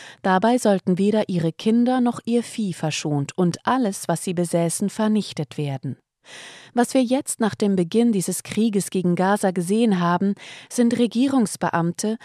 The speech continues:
Mitglieder der Knesset, Minister in unserer Regierung, religiöse Führer, die die Hundepfeife Amalek benutzen.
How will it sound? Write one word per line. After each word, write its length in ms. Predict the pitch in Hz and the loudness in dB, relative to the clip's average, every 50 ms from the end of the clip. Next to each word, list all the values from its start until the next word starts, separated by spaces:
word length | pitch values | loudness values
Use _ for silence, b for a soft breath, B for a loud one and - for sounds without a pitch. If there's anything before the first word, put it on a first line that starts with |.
| B B B | B B B
Mitglieder 680 | B 226 240 254 - - - 240 214 196 180 185 185 | B 4 4 4 2 -2 -4 -2 -2 2 2 2 2
der 140 | 180 185 175 | 2 0 -2
Knesset, 600 | - - 208 185 247 - - - 196 - - - - | -2 0 0 0 0 0 -2 -4 -6 -6 -6 -8 -2
Minister 600 | 202 196 202 214 262 311 - - - 208 185 - | 0 2 4 4 4 2 0 0 -2 -2 0 0
in 120 | - 190 196 | 0 0 2
unserer 420 | - 208 190 185 196 196 202 196 | 2 2 2 2 2 2 2 2
Regierung, 540 | 190 190 170 214 226 254 247 202 185 175 165 - | 0 -2 0 0 2 2 2 2 2 0 0 -2
religiöse 680 | 185 196 208 214 226 214 - 226 247 285 302 294 277 | 0 2 2 2 2 0 0 2 2 2 2 0 -2
Führer, 580 | - - - - 240 240 220 185 180 190 220 240 B B B B B B - | -4 -2 0 2 2 2 4 2 2 0 0 -2 B B B B B B -2
die 100 | 240 208 | -2 0
die 160 | 233 233 220 | 2 0 2
Hundepfeife 800 | 196 262 311 320 320 311 - - - 247 233 240 240 - - 226 - - | 4 4 4 4 2 0 -2 -2 -2 0 2 0 0 0 -4 -4 -2 0
Amalek 520 | 208 190 175 156 143 139 135 135 - - | 0 2 2 2 0 -2 -4 -6 -8 -4
benutzen. 680 | - 160 156 151 147 139 - - - - 143 123 113 | -2 0 0 0 -2 -2 -6 -10 -14 -10 -10 -12 -12